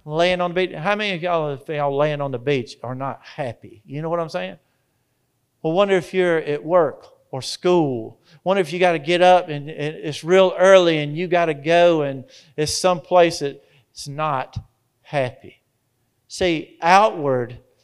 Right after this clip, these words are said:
is the way we s-, that we experience happiness. If I'm with the people I wanna be with, if I'm doing the things I wanna do,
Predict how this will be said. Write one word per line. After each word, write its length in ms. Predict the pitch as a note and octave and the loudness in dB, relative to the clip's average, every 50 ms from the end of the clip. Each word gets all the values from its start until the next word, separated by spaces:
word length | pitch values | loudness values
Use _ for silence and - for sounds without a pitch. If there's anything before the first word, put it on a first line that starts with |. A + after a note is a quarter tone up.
| _ _ _ _ | _ _ _ _
is 160 | - D#3 D3 - | -6 -6 -6 -6
the 100 | D3+ C#3 | -8 -6
way 280 | C3+ D#3 D#3+ D#3+ D3+ | -2 0 0 0 -2
we 260 | C#3 C#3 D#3 E3+ F3+ | -4 -4 -4 -4 -4
s-, 220 | E3 - - - - - - _ _ _ - - _ _ _ _ _ _ - | -6 -8 -12 -14 -14 -18 -20 _ _ _ -20 -20 _ _ _ _ _ _ -10
that 200 | C#3+ D3+ D#3 D3+ | -6 -6 -4 -4
we 200 | D3 D#3 E3+ E3+ | -2 0 0 0
experience 720 | E3 C#3 - - - - - E3+ E3+ D#3+ D#3 C3+ - - - | 0 0 -4 -10 -12 -10 -8 -6 -6 -6 -8 -10 -12 -14 -16
happiness. 840 | - - _ - D#3+ D3 D3 - - A2 G2 G2+ _ - - - _ _ _ _ _ _ _ _ _ _ _ _ _ - | -16 -16 _ -6 -6 -6 -6 -6 -12 -18 -18 -20 _ -20 -20 -20 _ _ _ _ _ _ _ _ _ _ _ _ _ -12
If 140 | C3+ - | -6 -2
I'm 140 | E3+ F3 F3 | -2 0 0
with 120 | F3 F3 D3+ | 0 -2 -4
the 60 | D3 | -4
people 340 | - - E3 D#3+ E3 D#3+ D3 | -6 -4 -4 -4 -2 -2 -4
I 80 | D3+ | -2
wanna 240 | D3+ D3 D3 D3 C#3 | -2 -2 -4 -4 -4
be 160 | C3 D3+ D3+ | -4 -4 -4
with, 220 | D3+ C#3+ C3+ C3 C3 | -4 -2 -4 -4 -4
if 100 | - - | -6 -8
I'm 200 | D#3+ D#3+ D3 B2+ | -8 -8 -6 -4
doing 260 | E3 F3 F3+ F3+ E3+ | -2 -2 -2 -2 -6
the 80 | D#3 | -8
things 400 | - - E3 D#3 D#3 D3+ C#3+ - | -10 -10 -8 -8 -8 -8 -8 -6
I 80 | D#3 D3+ | -4 -4
wanna 260 | D3 C#3+ D3 D3+ C#3+ | -2 -4 -4 -6 -6
do, 300 | C3 D3 D3+ D3 C3+ B2 | -6 -4 -4 -4 -4 -6